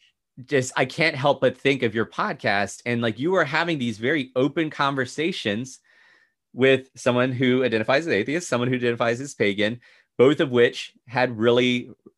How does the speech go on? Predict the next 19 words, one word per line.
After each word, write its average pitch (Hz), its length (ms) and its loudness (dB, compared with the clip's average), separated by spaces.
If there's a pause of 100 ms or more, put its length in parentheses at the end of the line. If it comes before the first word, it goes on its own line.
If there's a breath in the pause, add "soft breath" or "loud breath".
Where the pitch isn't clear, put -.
(140)
rough 110 440 -2
experiences 120 840 -4
with 139 140 -8
Christianity. 117 880 -2 (880 soft breath)
And 147 160 2
yet 151 220 4
y'all 135 180 4
are 147 60 2
having 151 260 -2
these 117 180 -2
very 113 280 0
open 113 240 -4
conversations. 101 920 -8 (140)
And 151 160 0
the 139 60 -2
thing 208 300 0
is, 165 200 2
is 120 180 -4
that 113 360 0